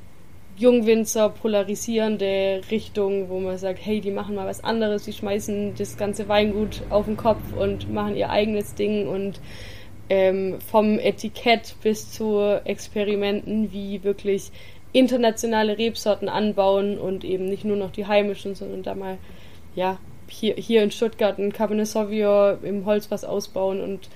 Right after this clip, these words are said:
so zu tun, als wären wir in Südspanien oder so.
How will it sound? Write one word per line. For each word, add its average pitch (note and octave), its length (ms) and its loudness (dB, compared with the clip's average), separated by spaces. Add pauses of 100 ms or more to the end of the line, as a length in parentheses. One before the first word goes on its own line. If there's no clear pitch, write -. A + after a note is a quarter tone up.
(280)
so - 160 -4
zu - 180 -10
tun, G#3+ 280 -2
als G3 220 -2
wären G3+ 260 0
wir G3 240 4 (600)
in G#3 300 2 (300)
Südspanien A#3 840 2
oder C4+ 260 8
so. G#3+ 200 4